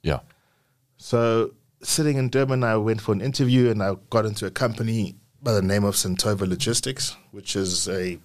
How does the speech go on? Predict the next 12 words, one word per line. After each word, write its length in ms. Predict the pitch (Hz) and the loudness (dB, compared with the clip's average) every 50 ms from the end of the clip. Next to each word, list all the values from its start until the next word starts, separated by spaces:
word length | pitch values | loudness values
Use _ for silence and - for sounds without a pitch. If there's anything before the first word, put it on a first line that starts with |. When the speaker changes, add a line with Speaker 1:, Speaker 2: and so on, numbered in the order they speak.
| _ _ _ _ _ _ _ | _ _ _ _ _ _ _
Speaker 2:
company 420 | - - 117 107 - 110 107 104 101 | -4 -4 -4 -2 0 0 2 2 4
that 160 | 90 92 87 - - - - - - - _ _ _ _ _ - - | 4 2 0 0 -6 -20 -20 -20 -20 -20 _ _ _ _ _ -20 -20
at 80 | - | -20
the 80 | - - | -20 -20
time 400 | - - - 131 120 104 95 92 | -10 -2 2 4 4 6 4 2
I 40 | 95 | -2
think 240 | - 104 104 98 | -2 0 0 0
had 200 | - 104 92 92 - | 0 0 -2 -2 -2
eighteen 400 | 95 95 92 95 - 101 92 90 | -4 -4 -4 -4 -8 -8 -12 -14
offices, 720 | 90 92 - 98 - - 98 90 90 82 - - - - - _ - 104 104 | -16 -18 -16 -16 -16 -14 -14 -16 -14 -14 -14 -16 -16 -18 -20 _ -20 -12 -6
um, 240 | 92 90 87 87 90 | -4 -2 -2 0 0
worldwide, 680 | 90 87 92 90 85 90 95 98 104 113 139 147 - | 2 2 2 2 2 2 2 4 4 4 4 2 0